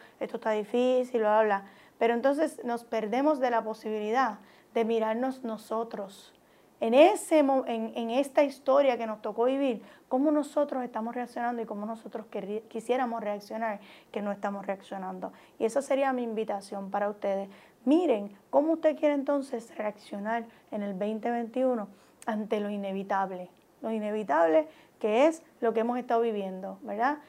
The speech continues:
Los cambios, cambios y cambios, y más cambios, porque eso va a seguir, eso no va a cambiar.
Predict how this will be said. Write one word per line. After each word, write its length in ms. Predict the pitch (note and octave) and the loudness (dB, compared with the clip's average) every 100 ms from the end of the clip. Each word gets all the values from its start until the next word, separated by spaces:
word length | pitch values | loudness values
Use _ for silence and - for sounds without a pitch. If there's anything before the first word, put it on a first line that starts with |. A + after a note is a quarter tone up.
| - - | -12 -8
Los 140 | G3+ | 0
cambios, 640 | B3 C4+ C#4+ D4+ D4+ - - _ _ _ | 4 4 6 4 2 -4 -20 _ _ _
cambios 600 | A3+ B3+ C4 C#4 C#4 - | 0 2 2 2 0 -6
y 80 | G#3+ | -12
cambios, 500 | - G3 F#3+ F3+ F#3 | -6 -6 -6 -10 -6
y 100 | A3+ | -2
más 220 | A#3 A#3+ | 0 0
cambios, 520 | - F#3 F3 F3 F#3+ - | -4 -8 -6 -12 -16 -10
porque 240 | A3+ G#3+ B3 | -6 -2 -2
eso 360 | B3+ D4 C#4+ - | 0 -4 -4 0
va 80 | A3 | 0
a 40 | |
seguir, 340 | A3 A#3+ F#3 E3 _ _ _ | 2 -4 -4 -12 _ _ _
eso 200 | - B3+ | -6 -2
no 160 | C4 | 2
va 240 | A#3 A#3 B3 | 4 4 2
a 60 | |
cambiar. 420 | A#3+ A3+ G#3 F3+ | 0 -2 -2 -8